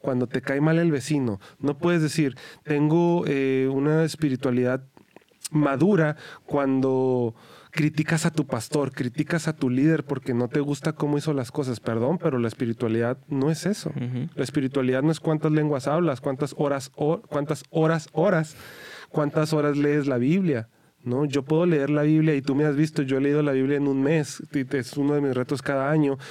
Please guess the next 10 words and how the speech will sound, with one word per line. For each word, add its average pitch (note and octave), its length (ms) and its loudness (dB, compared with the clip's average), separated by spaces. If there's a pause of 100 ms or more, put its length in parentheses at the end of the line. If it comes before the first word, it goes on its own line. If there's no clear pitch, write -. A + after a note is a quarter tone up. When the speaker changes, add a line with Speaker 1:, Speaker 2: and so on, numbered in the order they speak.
(200)
Speaker 1:
pero C3 180 -2
eso C#3 140 -2
no E3 120 2
me D#3+ 140 4
hace D3 340 -2
un C#3+ 200 -4
pastor C3 320 -6
más B2 240 -2
espiritual. - 680 -6 (320)
Speaker 2:
Ujú. C3+ 120 -6